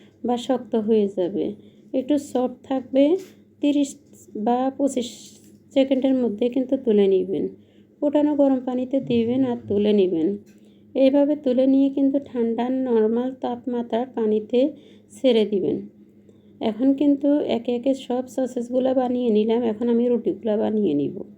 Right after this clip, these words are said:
হোমমেড এইভাবে ঘরে বসে যদি পাস্তা পিঠাটা বানিয়ে নেওয়া যায়, খেতে কিন্তু অসাধারণ একটা মজার রেসিপি,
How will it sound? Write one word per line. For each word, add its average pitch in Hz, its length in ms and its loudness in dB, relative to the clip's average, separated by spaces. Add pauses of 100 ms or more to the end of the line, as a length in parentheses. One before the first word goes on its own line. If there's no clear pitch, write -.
(2000)
হোমমেড 285 480 4
এইভাবে 277 420 2
ঘরে 254 300 -2
বসে 247 340 -4
যদি 269 320 -2 (680)
পাস্তা 294 380 -2
পিঠাটা 285 420 0
বানিয়ে 247 380 0
নেওয়া 220 300 2
যায়, 240 280 -4
খেতে 277 320 2
কিন্তু 294 440 0
অসাধারণ 269 760 0
একটা 240 240 -4
মজার 233 460 0 (480)
রেসিপি, 262 640 2